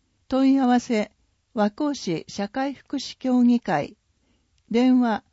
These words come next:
四五二の七一一一。毎年五月十二日は、民生委員、児童委員の日。五月十二日からの一週間は、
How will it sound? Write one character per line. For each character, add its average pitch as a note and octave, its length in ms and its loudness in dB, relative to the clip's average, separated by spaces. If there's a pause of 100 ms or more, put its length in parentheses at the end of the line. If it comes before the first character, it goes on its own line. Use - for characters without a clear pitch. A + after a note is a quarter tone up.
(360)
四 D4 340 0
五 C#4 280 0
二 F#3 200 0
の D#3 280 -6 (120)
七 G#3+ 340 2
一 G3 360 -4
一 F3 320 -10
一。 - 380 -14 (1500)
毎 C4 220 2
年 A#3+ 520 -4 (180)
五 C4 200 -2
月 A#3+ 300 -4
十 G3 200 -2
二 G#3+ 160 2
日 G#3 320 -2
は、 E3 280 -4 (480)
民 C#4+ 180 4
生 C#4+ 340 -4
委 C4 60 -6
員、 G#3+ 560 0
児 G3 160 -6
童 C#4 260 -4
委 C#4+ 80 -2
員 F#3+ 320 0
の D#3 120 -6
日。 E3 280 -8 (840)
五 C4+ 140 -2
月 C4 300 -4
十 A3 220 -2
二 A3+ 160 2
日 A3 260 -2
か F#3 140 -6
ら E3 120 -2
の D#3+ 280 -4
一 F#3 80 -6
週 B3+ 340 -8
間 F3 320 -6
は、 D#3+ 320 -4